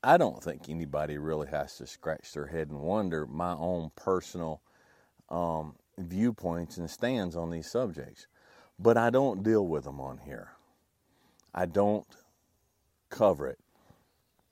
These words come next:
I don't rant and rave. Every once in a while, I'll mention someone,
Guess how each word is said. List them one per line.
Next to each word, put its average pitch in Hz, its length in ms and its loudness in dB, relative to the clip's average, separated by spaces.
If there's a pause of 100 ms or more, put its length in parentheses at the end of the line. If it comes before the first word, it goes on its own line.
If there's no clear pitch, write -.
(2500)
I 78 140 -10
don't 90 240 -2
rant 98 300 -2
and 95 100 -4
rave. 95 380 0 (680)
Every 90 220 2
once 98 240 0
in 101 60 2
a - 20 6
while, 95 200 6
I'll 92 140 2
mention 95 460 0
someone, 90 540 -2